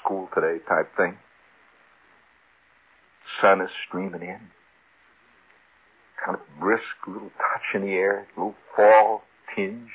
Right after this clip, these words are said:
there. You know, the, the, the little fall tinge you've been feeling recently that is making the sap move. More than one guy now is reaching into his closet again saying, "You know, Charlie,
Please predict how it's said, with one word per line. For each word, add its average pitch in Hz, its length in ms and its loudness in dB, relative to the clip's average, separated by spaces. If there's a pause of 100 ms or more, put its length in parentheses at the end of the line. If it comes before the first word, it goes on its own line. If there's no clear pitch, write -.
there. 107 260 -10
You 98 60 -2
know, 113 140 6
the, 104 120 0 (120)
the, 95 140 0 (180)
the 98 100 6
little 131 240 4 (100)
fall 127 300 8 (100)
tinge 127 260 -2
you've 107 120 -4
been 110 200 -10
feeling 117 340 -8
recently 117 540 -12 (400)
that 85 80 -2
is 85 140 -4
making 104 260 2
the 95 80 -2 (160)
sap 107 340 4
move. 107 320 -2 (500)
More 113 280 6
than 123 160 0
one 123 200 6
guy 113 260 8
now 110 260 6
is - 180 -4
reaching 113 540 -4
into 113 420 0
his 107 160 0 (360)
closet 110 480 6
again 104 380 0
saying, 123 160 -6
"You 247 120 0
know, 440 340 4 (140)
Charlie, 370 440 2